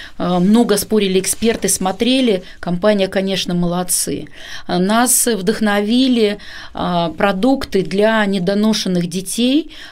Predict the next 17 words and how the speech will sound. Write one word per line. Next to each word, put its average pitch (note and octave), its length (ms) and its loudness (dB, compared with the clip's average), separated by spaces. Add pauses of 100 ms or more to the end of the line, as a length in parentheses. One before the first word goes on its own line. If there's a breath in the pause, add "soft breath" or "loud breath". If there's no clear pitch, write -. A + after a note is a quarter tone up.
Э, F#3+ 460 -4
компания G#3 580 0
«Вули». G#3 280 0
Мы G#3 400 2 (260 loud breath)
тоже G#3+ 260 2
думали G#3+ 440 2
их F#3+ 140 -4
передвинуть G3+ 680 0
даже G3 360 0
отсюда F#3+ 800 0 (280 loud breath)
в F#3 640 2
другую G3+ 360 0
номинацию, G#3 640 2
потом F#3 320 -2
в F3+ 120 0
эту C4+ 260 2
номинацию. G3 920 -2